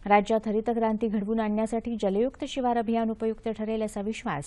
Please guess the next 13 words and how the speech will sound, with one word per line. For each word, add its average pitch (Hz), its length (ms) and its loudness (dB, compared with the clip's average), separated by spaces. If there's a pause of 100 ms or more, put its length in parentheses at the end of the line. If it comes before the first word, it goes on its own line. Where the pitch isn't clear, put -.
(320)
पाणीपुरवठा 277 560 2
आणि 269 140 2
स्वच्छता 233 440 -6
मंत्री 226 300 0
तसंच 226 380 -4
जालना 202 280 2
जिल्ह्याचे 220 400 -4
पालकमंत्री 190 580 -4
बबनराव 170 440 -2
लोणीकर 196 440 -2
यांनी 185 320 -2 (320)
व्यक्त 165 340 -6
केला. 151 320 -4